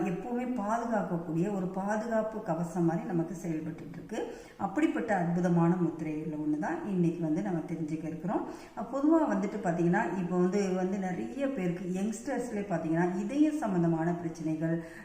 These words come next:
அஹ் இந்த ஹார்ட் அட்டாக், ஹார்ட், ஹார்ட் சம்பந்தமான அனைத்து பிரச்சனைகளும் இளம் வயதிலே வர ஆரம்பிச்சிருக்கு. நம்ம வந்து, நம்ம பார்த்துட்டே தான் இருக்கோம். அப்படிப்பட்ட இந்த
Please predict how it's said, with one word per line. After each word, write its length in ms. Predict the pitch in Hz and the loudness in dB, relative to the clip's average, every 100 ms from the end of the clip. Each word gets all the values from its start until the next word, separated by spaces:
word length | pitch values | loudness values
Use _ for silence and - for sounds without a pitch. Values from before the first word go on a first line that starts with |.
| - | 0
அஹ் 380 | 185 180 180 180 | 6 6 8 6
இந்த 160 | 180 | 6
ஹார்ட் 380 | 175 180 185 175 | 4 4 2 2
அட்டாக், 560 | 165 175 165 175 175 170 | -2 0 -2 0 0 2
ஹார்ட், 320 | 175 170 - | 0 -2 -6
ஹார்ட் 400 | 151 170 190 190 | -4 0 0 -2
சம்பந்தமான 520 | 185 170 156 160 180 | 0 2 2 2 0
அனைத்து 320 | 180 165 170 | 2 0 0
பிரச்சனைகளும் 640 | 170 160 - 165 156 185 349 - - - | -6 -8 -4 -4 0 0 0 -4 -12 -4
இளம் 520 | 208 202 233 294 294 | -2 0 4 10 10
வயதிலே 420 | 254 185 180 196 | 8 2 0 0
வர 200 | 185 160 | 0 0
ஆரம்பிச்சிருக்கு. 560 | 160 156 160 165 170 - 415 - | 0 0 -4 -4 -8 -4 -4 -2
நம்ம 200 | 208 180 | 2 4
வந்து, 240 | 170 214 | 4 2
நம்ம 180 | 185 160 | 0 0
பார்த்துட்டே 520 | 156 160 160 156 156 | 0 -4 -6 -6 -2
தான் 100 | 156 | -2
இருக்கோம். 260 | 156 165 160 - - - | -2 -4 -4 -8 -16 -2
அப்படிப்பட்ட 840 | 196 - 302 302 - 247 220 226 | -2 4 8 8 6 0 0 0
இந்த 680 | 240 190 190 185 185 180 175 | 0 2 2 4 4 6 6